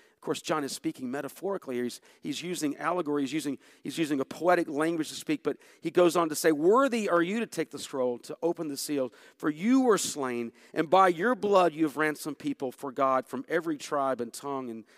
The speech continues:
people and nation, to make them a kingdom of priests to our God, and they shall reign on the earth. Worthy is the Lamb who was slain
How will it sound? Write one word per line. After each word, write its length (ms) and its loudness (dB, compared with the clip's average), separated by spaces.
people 420 -6
and 240 -8
nation, 480 -6
to 80 -10
make 240 -2
them 180 -4
a 60 -6
kingdom 480 -8
of 140 -12
priests 340 -8
to 140 -10
our 120 -6
God, 360 -6
and 120 -10
they 120 -10
shall 220 -12
reign 240 -10
on 80 -12
the 120 -12
earth. 380 -14
Worthy 400 2
is 140 -4
the 100 -10
Lamb 400 -8
who 60 -16
was 100 -14
slain 520 -14